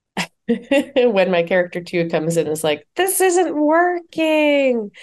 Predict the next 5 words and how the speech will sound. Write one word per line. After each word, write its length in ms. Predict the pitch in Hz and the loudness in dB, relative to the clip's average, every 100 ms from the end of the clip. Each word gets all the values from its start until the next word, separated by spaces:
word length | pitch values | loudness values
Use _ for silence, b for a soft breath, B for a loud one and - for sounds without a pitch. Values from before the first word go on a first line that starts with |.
| B B B B 277 | B B B B 0
That 200 | 330 339 | 0 0
something 440 | 359 359 349 349 | 0 0 0 0
is 180 | 330 330 | 0 -2
wrong." 800 | 311 311 320 330 330 311 262 240 247 B B B - | 0 0 2 2 2 2 0 -2 -6 B B B -2
Um, 680 | 214 214 202 185 180 175 | 0 2 0 -2 -4 -8